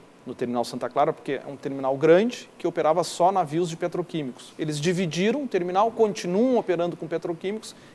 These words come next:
e é possível operar com, na, com barcaças com containers. Então, eu acredito que é uma tendência, até porque o Tecom tá com um foco muito forte nisso, por uma razão estratégica pra eles também, porque quando esse container vai pra hidrovia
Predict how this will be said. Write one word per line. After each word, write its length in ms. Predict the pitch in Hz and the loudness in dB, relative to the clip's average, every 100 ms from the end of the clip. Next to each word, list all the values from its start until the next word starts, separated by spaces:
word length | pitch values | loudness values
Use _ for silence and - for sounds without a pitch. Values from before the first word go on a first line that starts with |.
| - | 2
e 120 | 180 | 4
é 60 | 180 | 6
possível 420 | 185 - 175 170 | 2 -4 -2 -2
operar 300 | 170 160 160 | 0 2 0
com, 360 | 180 170 160 160 | -2 -8 -10 -8
na, 140 | 156 151 - | -8 -8 -8
com 120 | 160 147 | -10 2
barcaças 500 | 143 - 151 156 151 | 2 4 2 0 -6
com 120 | 156 | -8
containers. 600 | 160 156 139 120 101 - - - - | -6 -4 -4 -4 -8 -16 -20 -20 -2
Então, 180 | 147 147 - - - | 0 0 -10 -20 -14
eu 180 | - 151 | -2 0
acredito 320 | 156 147 151 | 0 -2 -6
que 60 | - | 0
é 40 | |
uma 160 | 165 165 | 2 2
tendência, 460 | 180 170 156 151 123 | -2 -4 -4 -6 -8
até 120 | 135 | -10
porque 160 | - | -6
o 40 | 156 | -6
Tecom 320 | 147 - 160 | -6 -6 -8
tá 200 | 151 151 | -2 -2
com 120 | 156 165 | -2 -6
um 40 | |
foco 380 | - 147 143 131 | 0 2 2 -2
muito 280 | 127 131 - | -10 -10 -14
forte 440 | - 131 135 - | -2 0 0 -4
nisso, 400 | 117 151 175 - - - - - - - - - - | -4 -2 -2 -6 -18 -20 -20 -20 -20 -20 -20 -8 -4
por 80 | |
uma 120 | 143 127 | -2 -2
razão 220 | 127 139 | 0 -4
estratégica 600 | 135 143 135 156 131 - | 0 0 4 4 2 -4
pra 120 | 127 | -6
eles 120 | 127 | -6
também, 240 | - 123 123 | -6 -8 -8
porque 160 | - 120 | -10 -4
quando 220 | 151 170 | -2 0
esse 140 | 165 | -2
container 500 | - 151 147 139 123 | -6 -8 -6 -6 -6
vai 240 | 113 131 151 | 0 4 4
pra 300 | - 131 120 | 4 -2 -2
hidrovia 640 | 123 127 113 131 190 151 | -4 -6 -6 -2 -2 -2